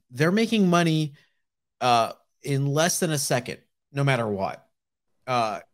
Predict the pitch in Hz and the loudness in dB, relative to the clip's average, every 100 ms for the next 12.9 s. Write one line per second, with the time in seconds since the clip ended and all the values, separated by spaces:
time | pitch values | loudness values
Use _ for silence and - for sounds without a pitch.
0 | 131 - 151 127 127 135 135 135 135 175 | -8 0 2 2 0 -2 0 2 2 2
1 | 160 135 135 131 - 120 110 107 107 107 | 2 0 2 2 0 -8 -6 -6 -6 -8
2 | 101 120 143 - - 127 110 104 98 104 | -4 -2 -2 -6 -6 -4 -4 -6 -6 -4
3 | 104 - _ - 104 104 101 110 80 113 | -4 -6 _ -10 -6 -4 -4 -6 -4 -6
4 | 120 107 101 101 80 - 151 180 127 104 | -4 -6 -4 -6 -6 0 2 2 2 0
5 | 98 104 110 98 101 101 - - _ 101 | 0 -2 -4 -2 -2 -2 -6 -18 _ -2
6 | 110 107 95 101 123 110 - 107 95 95 | -2 -2 -4 0 0 0 -2 -2 -2 -2
7 | 95 - 101 - 98 76 156 - - _ | -4 -6 -6 -4 -4 -4 -8 -10 -14 _
8 | 120 143 214 202 160 151 135 135 127 151 | -4 -2 0 2 2 0 0 -2 -2 -4
9 | 143 135 143 143 165 - 135 123 117 113 | 0 0 0 0 0 -2 -4 -4 -4 -6
10 | 131 127 135 143 123 117 - - 113 107 | -6 -2 0 2 0 -4 -4 -8 -8 -2
11 | 139 123 - 131 127 123 143 120 107 120 | -2 -2 -2 -2 -2 -2 -2 0 -2 -4
12 | - - 123 113 107 107 120 - | -8 -6 -4 -4 -4 -2 -2 -4